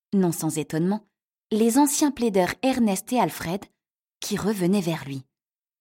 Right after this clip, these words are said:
Ils avaient trouvé cette fois, derrière le passage de quelques caravanes, une grande paire de ciseaux. « Ils sont à moi », dit Alfred. « Je les ai vus le premier. » «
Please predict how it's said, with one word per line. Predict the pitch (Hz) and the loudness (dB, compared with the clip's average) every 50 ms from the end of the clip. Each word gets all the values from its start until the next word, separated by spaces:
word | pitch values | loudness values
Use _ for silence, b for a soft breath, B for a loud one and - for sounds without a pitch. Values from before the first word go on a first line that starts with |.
| _ _ _ _ _ _ _ _ _ _ _ _ _ - | _ _ _ _ _ _ _ _ _ _ _ _ _ -4
Ils | 220 190 160 147 - | -4 -2 -2 -2 -2
avaient | 185 143 165 160 | -2 -2 -2 -4
trouvé | - - 160 147 151 220 233 | -4 -6 -8 -4 0 0 0
cette | 151 - 151 - - | 0 -2 -8 -8 -8
fois, | - - 214 220 220 _ _ _ _ _ _ _ _ _ | -6 -4 -4 -4 -4 _ _ _ _ _ _ _ _ _
derrière | - 180 165 156 165 175 160 | -6 -6 -4 -2 -2 -2 0
le | 156 147 | -2 -2
passage | - - 160 156 - 180 170 160 139 | 0 -2 -2 -2 0 0 0 -2 -2
de | 151 143 | -4 -8
quelques | 139 - 170 160 147 - 151 - | -6 -4 -4 -4 -4 -6 -10 -10
caravanes, | - 143 139 147 151 160 208 226 233 226 254 - _ _ _ _ _ _ _ _ _ _ - | -8 -8 -8 -6 -6 -2 0 0 0 0 -2 -4 _ _ _ _ _ _ _ _ _ _ -4
une | - 254 247 247 240 | 0 4 4 4 4
grande | 220 226 240 302 311 294 285 277 | 2 0 2 4 4 4 4 2
paire | - 277 277 269 240 | 2 0 -2 0 0
de | 202 196 214 | 0 0 0
ciseaux. « | 208 - - 190 151 160 139 - _ _ _ _ _ _ _ _ _ _ _ _ _ _ _ _ _ _ _ _ _ _ _ _ _ _ _ B B B | 0 0 -2 -4 -4 -4 -6 -8 _ _ _ _ _ _ _ _ _ _ _ _ _ _ _ _ _ _ _ _ _ _ _ _ _ _ _ B B B
Ils | 311 311 277 | 4 4 6
sont | - 330 330 - | 6 4 2 4
à | - 226 202 | 4 4 4
moi », | 202 208 208 190 170 - - _ _ _ _ _ _ _ - | 6 6 4 4 2 -2 -10 _ _ _ _ _ _ _ -16
dit | 139 143 147 160 | -12 -8 -6 -6
Alfred. « | 147 139 - - - 156 147 139 - - _ _ B B | -6 -6 -8 -8 -8 -6 -6 -8 -8 -12 _ _ B B
Je | B 240 311 | B 2 4
les | 302 285 277 247 | 4 4 2 2
ai | 285 247 | 0 2
vus | 254 330 | 2 4
le | 285 - | 2 2
premier. » « | - - 233 214 214 202 180 165 151 - | 2 2 4 4 4 4 2 0 -4 -10